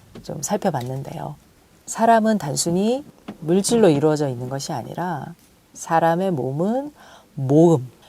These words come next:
기운의 모음이 바로 몸입니다. 그래서 사람이 살아가는 데는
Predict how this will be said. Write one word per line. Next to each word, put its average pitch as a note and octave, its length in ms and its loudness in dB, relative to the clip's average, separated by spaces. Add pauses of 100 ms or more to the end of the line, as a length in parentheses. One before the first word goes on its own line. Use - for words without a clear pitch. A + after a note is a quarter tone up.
(260)
기운의 A#3 720 8
모음이 G3 960 6 (360)
바로 E3 360 2
몸입니다. C#3+ 1300 -2 (640)
그래서 D3 360 2
사람이 E3 440 2
살아가는 D3+ 680 -2
데는 D#3 600 -6